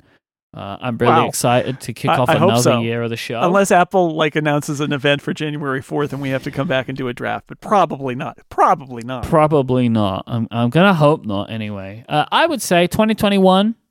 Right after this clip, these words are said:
Speaker 1: been a weird old year, but for this show,
Speaker 2: Yep.
Speaker 1: been a great year.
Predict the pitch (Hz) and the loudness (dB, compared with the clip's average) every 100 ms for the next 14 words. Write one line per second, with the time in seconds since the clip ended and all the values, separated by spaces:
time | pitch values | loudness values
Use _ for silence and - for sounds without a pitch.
0 | _ - 151 139 120 120 135 185 208 202 | _ -4 -2 -2 -4 -2 6 8 8 8
1 | 196 185 175 175 220 226 - - 139 180 | 6 4 2 4 4 0 -4 -2 2 2
2 | - 202 202 233 - _ 151 127 123 113 | 2 6 6 4 0 _ 0 2 0 -2
3 | 58 - | -6 -16